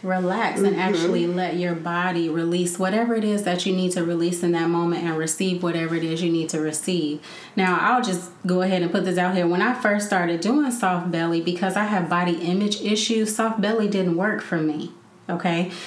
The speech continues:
Speaker 1: Because when you're working out, you're told to keep your core tight all the time and this and that. So those words were not good enough, or not good enough. They didn't work for me. They took me to a more negative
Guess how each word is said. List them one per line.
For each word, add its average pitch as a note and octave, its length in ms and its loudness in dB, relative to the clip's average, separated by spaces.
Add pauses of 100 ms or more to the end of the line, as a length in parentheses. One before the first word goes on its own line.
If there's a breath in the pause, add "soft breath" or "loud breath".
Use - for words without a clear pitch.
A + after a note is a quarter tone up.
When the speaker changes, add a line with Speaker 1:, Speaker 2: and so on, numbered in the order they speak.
(200 loud breath)
Speaker 1:
Because F#3 800 2
when F3 240 2
you're F#3+ 180 2
working F#3 380 2
out, G3+ 300 2
you're F3 160 0
told F3 260 0
to F3 60 0
keep A#3+ 300 -2
your A3 100 2
core A3 320 0
tight F3+ 500 -2
all F#3 200 0
the F#3 80 0
time F3+ 560 0
and E3 160 0
this F3+ 200 0
and F#3 100 2
that. G3+ 260 0 (340 loud breath)
So F#3+ 400 2
those G3 320 0
words F#3 720 0
were F3+ 200 2
not E3+ 400 0 (500)
good F#3+ 220 2
enough, E3+ 520 0
or F#3+ 200 -2
not F#3+ 260 2
good E3 160 -2
enough. D#3 340 -2 (280)
They A3+ 240 4
didn't G#3+ 260 4
work F3+ 180 0
for F3+ 120 0
me. E3+ 180 4
They F#3+ 240 2
took A3+ 260 0
me F#3+ 200 2
to F3+ 160 0
a F3 40 4
more E3 240 2
negative E3 520 0